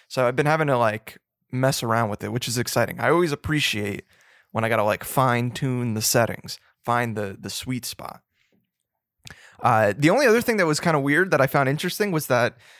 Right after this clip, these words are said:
my grinder holds thirty-five grams of beans. I typically brew thirty grams of beans in my brew. Thirty grams of these beans, and I can't close my grinder.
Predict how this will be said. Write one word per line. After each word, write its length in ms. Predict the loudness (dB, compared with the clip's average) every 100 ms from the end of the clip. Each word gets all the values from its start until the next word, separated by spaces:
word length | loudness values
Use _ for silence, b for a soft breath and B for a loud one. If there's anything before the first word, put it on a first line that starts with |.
| b b
my 180 | 0 2
grinder 480 | 4 4 4 2
holds 300 | 0 0 -2
thirty-five 540 | 0 2 2 2 0 2
grams 360 | 0 0 0 -6
of 100 | -10
beans. 480 | -12 -12 -14 -16 -18 _ _ -20 _
I 100 | -4 -2
typically 460 | 0 0 0 -2
brew 340 | -4 -4 -4 -4
thirty 460 | -2 2 2 0
grams 420 | -2 -4 -2 -4
of 100 | -8
beans 520 | -8 -6 -6 -6 -10 -12 _ _ _ _
in 140 | -6 -2
my 160 | -4
brew. 540 | -4 0 2 2 -2 -8 _ _ _ _ _ _
Thirty 380 | 0 2 4
grams 360 | 2 2 2 0
of 80 | -2
these 200 | -2 -2
beans, 560 | -2 -2 -2 -4 -8 -14 _ _ _ _ _ _ -6
and 120 | -2 0
I 100 | 0
can't 360 | 0 -2 -2
close 380 | -2 2 2 2
my 120 | -2
grinder. 580 | -2 0 0 -4 -10 -16